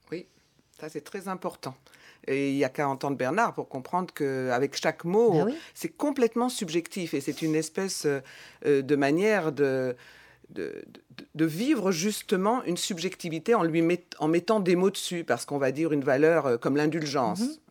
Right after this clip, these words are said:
Speaker 1: euh, valeur capitale pour sortir du rapport de force. Eh bien, euh, c'est pareil, chacun va avoir un petit peu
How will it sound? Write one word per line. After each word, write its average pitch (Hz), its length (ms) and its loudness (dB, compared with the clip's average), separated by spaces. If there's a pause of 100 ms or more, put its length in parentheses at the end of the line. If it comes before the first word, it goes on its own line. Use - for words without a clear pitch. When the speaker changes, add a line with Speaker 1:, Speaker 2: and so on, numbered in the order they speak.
Speaker 1:
euh, 78 320 -6
valeur 123 360 -2
capitale 170 480 -2
pour - 180 -12
sortir 156 320 -6
du 151 100 -4
rapport 147 300 -2
de 147 100 -6
force. - 420 -8 (480)
Eh 135 100 -2
bien, 165 300 4
euh, 139 60 2
c'est 139 160 -4
pareil, 214 360 4
chacun 175 400 -2
va 147 120 2
avoir 151 220 2
un 143 100 2
petit 143 180 -6
peu 190 320 -2